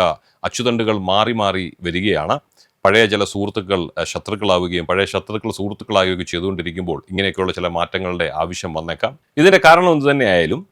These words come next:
ജി എസ് ടിയിൽ ഇപ്പോൾ വന്ന മാറ്റങ്ങൾ ഇന്ത്യയിലെ സാധാരണ ജനങ്ങൾക്ക് വളരെ ഗുണകരമായ ഒരു കാര്യമാണ് എന്നതിൽ ഒരു സംശയവും വേണ്ട. ഏതായാലും പുതിയ നിയമം എങ്ങനെയായി തീരുമെന്നുള്ളത് വരും ദിവസങ്ങളിൽ നമ്മൾക്കറിയാം,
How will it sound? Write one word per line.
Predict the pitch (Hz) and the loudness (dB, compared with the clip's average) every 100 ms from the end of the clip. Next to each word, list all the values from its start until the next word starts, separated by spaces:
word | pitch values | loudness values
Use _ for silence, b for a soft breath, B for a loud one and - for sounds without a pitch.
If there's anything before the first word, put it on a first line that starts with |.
| - | -8
ജി | 104 | -2
എസ് | 190 214 - | 0 0 -2
ടിയിൽ | 180 | -2
ഇപ്പോൾ | 127 - 107 | 0 0 0
വന്ന | 98 92 | 0 -2
മാറ്റങ്ങൾ | 85 80 85 82 | -2 -2 -4 -6
ഇന്ത്യയിലെ | 85 90 90 | -4 -4 -4
സാധാരണ | - 98 98 110 110 | -2 0 2 2 2
ജനങ്ങൾക്ക് | 90 82 87 87 98 | -2 -6 -6 -8 -4
വളരെ | 87 92 | -2 0
ഗുണകരമായ | 90 107 120 123 123 117 | 0 0 2 4 4 0
ഒരു | 98 95 87 | 0 -4 0
കാര്യമാണ് | 87 101 98 104 123 | 0 -2 -4 -4 -4
എന്നതിൽ | 85 82 78 78 76 85 | -6 -8 -8 -10 -12 -12
ഒരു | 82 | -10
സംശയവും | - 80 80 82 78 80 | -10 -10 -10 -10 -10 -8
വേണ്ട. | 85 76 - _ 85 | -8 -8 -10 _ 0
ഏതായാലും | 90 95 95 127 - _ - | 4 4 4 -2 -10 _ -6
പുതിയ | 101 113 | -2 2
നിയമം | 113 123 135 - _ 101 | 2 2 0 -4 _ 0
എങ്ങനെയായി | 110 135 123 | 2 4 4
തീരുമെന്നുള്ളത് | 117 127 131 120 98 95 | 2 0 0 0 0 2
വരും | 92 98 | 2 0
ദിവസങ്ങളിൽ | 95 90 104 101 98 | -2 -4 -4 -2 -2
നമ്മൾക്കറിയാം, | 87 87 - 85 98 113 | -4 -4 -2 0 0 -2